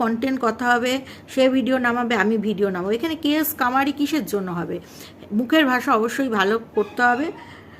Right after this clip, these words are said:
ঠিক আছে? আহ, তো জানি না উনি করবেন কি না, আমাদের চম্পা দাদা করবেন কি না, এই আমার বাপ, যাই হোক, করবেন কি না সেটা আমি জানি না। তবে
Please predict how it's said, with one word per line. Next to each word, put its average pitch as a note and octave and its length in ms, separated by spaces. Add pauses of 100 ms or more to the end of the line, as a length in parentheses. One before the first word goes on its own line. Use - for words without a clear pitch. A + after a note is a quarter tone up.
(400)
ঠিক D#4 140
আছে? A#3 340 (480)
আহ, G3 380
তো A3 120
জানি C4+ 260
না F4 100
উনি C#4+ 180
করবেন A3+ 420
কি A3+ 160
না, B3 140 (500)
আমাদের G3 400
চম্পা G3+ 360
দাদা F#3+ 320 (100)
করবেন G#3 320
কি G#3+ 220
না, A#3+ 240
এই F#3+ 320
আমার A3+ 220
বাপ, G#3 220 (140)
যাই G3 200
হোক, D#4 140 (360)
করবেন C#4+ 280
কি D4 80
না D4+ 100
সেটা C4+ 260
আমি C4 160
জানি G#3 260
না। B3 120 (440)
তবে B3 360